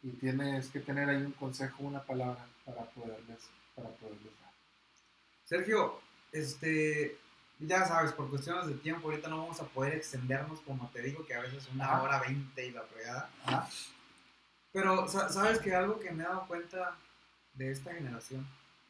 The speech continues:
Speaker 2: que ha, ha aumentado mucho, es como un común denominador, un porcentaje muy alto de personas que han vivido, ah,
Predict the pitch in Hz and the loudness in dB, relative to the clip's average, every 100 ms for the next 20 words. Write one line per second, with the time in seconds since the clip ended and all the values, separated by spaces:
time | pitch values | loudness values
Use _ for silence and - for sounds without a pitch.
0 | _ _ _ _ _ _ _ _ _ - | _ _ _ _ _ _ _ _ _ -20
1 | - 151 147 151 170 175 151 156 175 180 | -4 0 2 4 2 0 0 0 0 -4
2 | 147 151 156 143 139 156 - - _ - | -4 -2 -2 -4 -6 -12 -18 -20 _ -12
3 | 147 202 196 196 190 185 190 175 139 127 | -8 0 2 2 0 -2 -4 -4 -4 -4
4 | 127 - - - _ _ _ _ _ _ | -4 -8 -16 -20 _ _ _ _ _ _
5 | _ _ _ _ _ 135 143 151 135 139 | _ _ _ _ _ -10 -6 -2 -2 0
6 | 139 151 147 139 139 - 147 - - - | -2 -2 0 0 0 -4 -8 -10 -20 -20
7 | _ _ _ _ - 151 156 - 147 135 | _ _ _ _ -10 -2 -2 0 0 0
8 | 147 156 175 185 - - - - - _ | 0 -2 -2 -6 -10 -16 -20 -20 -20 _
9 | _ _ _ _ _ _ _ _ _ _ | _ _ _ _ _ _ _ _ _ _
10 | _ _ _ - 139 135 139 147 147 143 | _ _ _ -2 2 4 2 0 0 0
11 | 139 143 147 143 123 120 - - - _ | 0 0 0 0 -2 -6 -16 -20 -20 _
12 | _ _ _ _ _ _ - 120 117 - | _ _ _ _ _ _ -6 -2 -2 -2